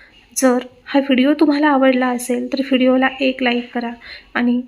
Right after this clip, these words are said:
चॅनलला सबस्क्राईब करून बाजूला असलेले जॉईन बटन नक्की क्लिक करा आणि अशाच अचूक, सत्य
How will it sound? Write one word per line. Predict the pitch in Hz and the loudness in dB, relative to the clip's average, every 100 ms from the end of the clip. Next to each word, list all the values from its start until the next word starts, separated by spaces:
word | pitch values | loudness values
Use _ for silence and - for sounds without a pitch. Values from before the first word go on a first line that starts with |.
| - | -6
चॅनलला | 247 233 233 240 240 262 | -4 -2 -4 -6 -8 -8
सबस्क्राईब | - 247 247 - 254 269 | -4 -4 -4 -4 -2 -2
करून | - 247 247 247 - - _ _ _ - | -4 -4 -4 -8 -18 -20 _ _ _ -4
बाजूला | 233 233 262 294 | -2 0 0 0
असलेले | 277 285 277 | 0 0 0
जॉईन | 277 262 254 247 | 0 0 0 0
बटन | 247 247 262 269 | 0 0 0 0
नक्की | 254 254 247 | -2 -2 -4
क्लिक | 247 247 247 - | -2 -6 -6 -12
करा | 233 247 - _ - - | -10 -12 -18 _ -20 -4
आणि | 285 302 | -2 0
अशाच | 285 269 269 240 247 - - - | 0 -2 -2 -4 -6 -10 -8 -4
अचूक, | 277 254 247 - | -2 -2 -4 -8
सत्य | - 285 269 - 247 | -4 -2 -2 -2 -4